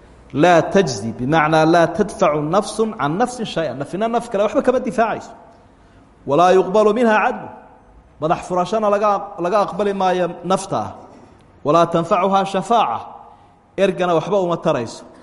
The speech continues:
Walaa hum yunsaruuna, dadkaa loona hiilin maayo. Cid u hiilinaysaa ma jirto, cid Ilaahay haysto.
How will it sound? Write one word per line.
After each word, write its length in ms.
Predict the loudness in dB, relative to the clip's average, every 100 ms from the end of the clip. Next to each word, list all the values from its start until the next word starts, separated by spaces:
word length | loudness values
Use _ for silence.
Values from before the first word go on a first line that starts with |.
| -20 -20 _ _ -2
Walaa 240 | 2 4
hum 160 | 2 0
yunsaruuna, 540 | -4 -2 -2 -2 -2
dadkaa 360 | -4 -6 -2 0
loona 240 | 0 0
hiilin 320 | 0 0 -2
maayo. 260 | -4 -10 -14 -20 -20 _ _ _ _ _ _ _
Cid 180 | -2 2
u 60 | 4
hiilinaysaa 560 | 4 4 2 0 0
ma 80 | -2
jirto, 300 | -2 -6 -4 -2
cid 140 | 0
Ilaahay 240 | 2 0
haysto. 340 | 0 -4 -6